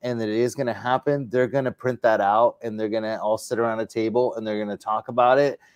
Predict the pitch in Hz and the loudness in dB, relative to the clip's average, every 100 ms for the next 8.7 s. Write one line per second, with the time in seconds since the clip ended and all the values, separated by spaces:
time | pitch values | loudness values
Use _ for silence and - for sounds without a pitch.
0 | _ - 156 156 196 208 202 - - 127 | _ 0 2 2 4 4 2 -4 0 2
1 | - 113 123 123 151 170 _ _ - 139 | 0 0 4 4 4 0 _ _ -4 -2
2 | 139 131 147 156 143 107 - - 135 135 | 0 4 4 6 2 0 -16 -6 0 0
3 | 135 135 - 131 123 123 123 117 113 - | 0 -2 4 4 4 -2 -4 -4 -6 -6
4 | 113 - 117 110 - 131 127 - 127 110 | -10 -2 -2 -4 -6 -4 -6 -6 -4 -2
5 | 123 131 139 - _ _ _ - 127 139 | 0 0 -2 -4 _ _ _ -6 0 2
6 | 139 147 160 139 143 135 156 151 - 90 | 2 0 4 6 6 6 4 4 2 -10
7 | 87 - - 117 113 139 139 139 139 - | -10 -4 2 4 2 2 8 8 8 4
8 | 135 123 135 135 127 117 | 4 4 4 6 6 4